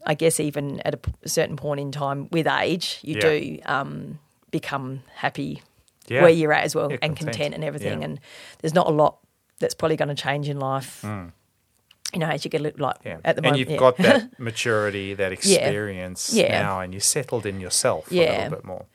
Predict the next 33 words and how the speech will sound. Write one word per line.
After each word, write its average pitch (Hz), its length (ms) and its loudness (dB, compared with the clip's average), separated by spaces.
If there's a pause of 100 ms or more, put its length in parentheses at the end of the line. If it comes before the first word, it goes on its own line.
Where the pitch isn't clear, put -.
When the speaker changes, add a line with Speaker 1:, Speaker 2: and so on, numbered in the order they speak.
(240)
Speaker 1:
Um, 185 200 4
the 208 120 4
other 254 140 6
thing 247 200 0
I 160 80 2
think 160 260 -4
that's 139 140 -6
just - 180 -4
come 151 200 -6
to 151 80 -6
mind - 380 -4
as 151 220 -4
well 147 280 4
is 143 260 0
if - 180 -6
you 147 140 0
are 139 280 0
in 143 120 -6
your 139 100 -4
twenties 139 320 -4
or 139 80 -4
thirties 143 340 -2
and 143 120 -6
think, 139 180 -6
"Oh, 143 80 -2
I'm 139 120 -4
never 139 180 -4
gonna 139 180 -4
get - 180 -6
married," 139 300 -2
and 135 100 -6
it's - 140 -10
really 139 380 -6